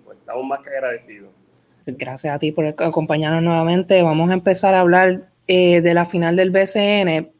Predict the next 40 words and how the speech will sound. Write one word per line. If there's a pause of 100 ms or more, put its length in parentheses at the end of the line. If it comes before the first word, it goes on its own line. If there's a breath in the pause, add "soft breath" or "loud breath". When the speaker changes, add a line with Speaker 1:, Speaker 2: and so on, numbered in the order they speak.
(140)
Speaker 2:
Como
no
tuvimos
la
oportunidad
de,
de
hablar,
hacer
el
podcast
antes
de
que
comenzara,
pues
me
gustaría
también (300 loud breath)
hablar
un
poquito
más
del
camino
que
han
recorrido
ambos
equipos (160)
antes
de,
de
llegar
a
la
final. (460 loud breath)
Eh,
Carolina
empezó